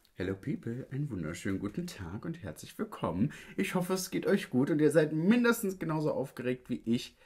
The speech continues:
Eigentlich sollte dieses Video hier heute ausfallen. Ich dachte mir aber, nein. Nein,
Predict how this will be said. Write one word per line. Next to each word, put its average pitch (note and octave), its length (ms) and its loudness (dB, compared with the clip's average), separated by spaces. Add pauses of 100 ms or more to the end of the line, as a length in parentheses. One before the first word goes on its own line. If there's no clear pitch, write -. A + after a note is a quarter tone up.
(260)
Eigentlich G#2+ 400 2
sollte G2 260 0
dieses - 420 -12
Video F2 200 -4
hier E2+ 240 -8
heute E2+ 320 -8
ausfallen. C3 560 0 (320)
Ich - 100 -20
dachte D3+ 320 -6
mir D3 180 -2
aber, D3+ 240 -4
nein. D#3+ 440 -6 (1080)
Nein, A#3+ 340 2